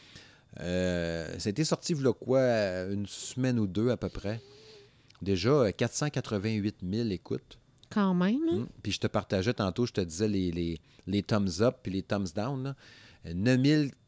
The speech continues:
Speaker 1: quatre cents pouces par en haut, puis juste soixante-six par en bas.
Speaker 2: Ce que je considère un excellent ratio.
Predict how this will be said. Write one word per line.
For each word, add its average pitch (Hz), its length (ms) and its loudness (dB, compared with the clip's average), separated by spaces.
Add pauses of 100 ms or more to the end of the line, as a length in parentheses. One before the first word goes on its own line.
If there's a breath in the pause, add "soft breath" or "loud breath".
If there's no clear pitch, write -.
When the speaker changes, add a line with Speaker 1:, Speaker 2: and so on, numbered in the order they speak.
Speaker 1:
quatre 113 200 0
cents 131 440 0 (100)
pouces 139 240 4
par 110 200 0
en 101 160 0
haut, 120 140 6
puis 110 200 0
juste 117 320 -2
soixante-six 113 880 -4 (140)
par 98 180 -2
en 87 160 -4
bas. 90 160 -2 (240)
Speaker 2:
Ce - 140 -12
que 202 160 2
je - 100 -2
considère 190 580 0
un 165 420 0
excellent 180 600 0
ratio. 175 560 0